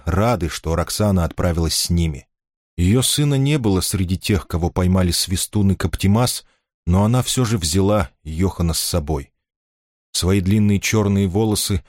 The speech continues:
Роксана снова носила распущенными, как комедиантка, и улыбалась она теперь чаще, чем прежде. А когда дети, усталые от долгого пути, начали хныкать, Мэгги впервые услышала,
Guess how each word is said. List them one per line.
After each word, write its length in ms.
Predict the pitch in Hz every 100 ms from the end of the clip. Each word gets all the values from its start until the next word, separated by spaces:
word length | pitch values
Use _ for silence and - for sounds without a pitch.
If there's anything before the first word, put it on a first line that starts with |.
| _ -
Роксана 520 | 95 92 - 107 101
снова 400 | - 98 107 98
носила 440 | 95 - 110 104
распущенными, 1000 | 90 90 - - 113 98 - 85 73 67 _ _ _ _
как 180 | 101 - _
комедиантка, 1000 | - 95 95 87 95 95 80 - - - _ _ _ _ _
и 80 | 85
улыбалась 720 | 98 131 127 90 98 101 -
она 140 | 95 90
теперь 320 | - 95 85
чаще, 560 | - 92 90 - -
чем 260 | 80 - 85
прежде. 580 | - 92 90 73 76 71 _ _ _ _ _ _
А 80 | 82
когда 300 | - 85 104
дети, 400 | 82 101 123 98
усталые 580 | 95 - 120 117 104 98
от 160 | 87
долгого 400 | 87 110 98 92
пути, 480 | 90 101 - 113 98 _ -
начали 420 | 110 110 113 95
хныкать, 640 | - 107 143 - - - _ _ _ _ -
Мэгги 420 | 104 143 120 117
впервые 600 | - - 110 98 117 110
услышала, 800 | - 95 - 101 107 - 95 90